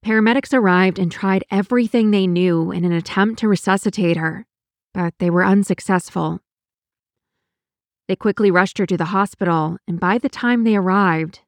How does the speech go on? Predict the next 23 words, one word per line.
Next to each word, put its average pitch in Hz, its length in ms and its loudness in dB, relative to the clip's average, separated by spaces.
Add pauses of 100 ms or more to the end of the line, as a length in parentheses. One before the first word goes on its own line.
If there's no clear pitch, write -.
(160)
Mary 226 400 0
had 226 140 0
gone 202 240 2
into 185 220 -2
full 202 420 0
cardiac 196 600 -2
arrest. 175 580 0 (1120)
By 170 120 -2
ten 185 240 -2
A 165 180 0
M, 170 480 0 (300)
Mary 185 260 0
was 226 180 0
pronounced 202 460 0
dead, 185 400 0 (360)
just - 320 -6
three 208 360 2
hours 185 500 2
after 180 300 -2
she'd 170 220 -8
taken 190 280 -4
the 170 60 -4
Tylenol. 180 640 0